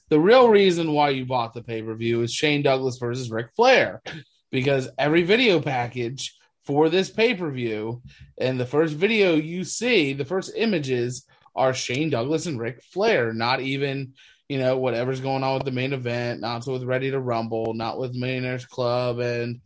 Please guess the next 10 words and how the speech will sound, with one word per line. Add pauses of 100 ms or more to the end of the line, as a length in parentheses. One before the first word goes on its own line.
(300)
you
know,
the
New
Blood. (340)
Um, (560)
it's
this
feud. (420)
And